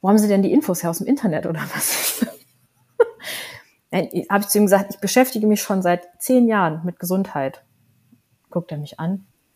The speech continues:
„Dann sind Sie aber die Ausnahme. Neunundneunzig Prozent der Menschen machen das nicht.“ Ich so, „Ja.“ Und wahrscheinlich war ich auch die erste, so in der Form, die in seine Praxis kam und gesagt hat, „Ich hätte gerne diese Werte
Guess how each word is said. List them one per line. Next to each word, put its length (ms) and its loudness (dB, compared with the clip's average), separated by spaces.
„Dann 100 -2
sind 180 0
Sie 80 0
aber 120 2
die 100 0
Ausnahme. 640 -4
Neunundneunzig 420 0
Prozent 300 -4
der 60 -2
Menschen 240 -4
machen 160 -4
das 140 -6
nicht.“ 320 -4
Ich 180 -12
so, 160 -8
„Ja.“ 260 0
Und 320 -2
wahrscheinlich 500 4
war 100 4
ich 120 -6
auch 100 -4
die 140 -10
erste, 680 0
so 300 0
in 160 -4
der 120 2
Form, 400 0
die 80 -2
in 80 -4
seine 180 0
Praxis 400 -6
kam 300 -2
und 160 -6
gesagt 280 -4
hat, 120 -6
„Ich 100 -10
hätte 180 -4
gerne 260 -2
diese 260 -6
Werte 360 2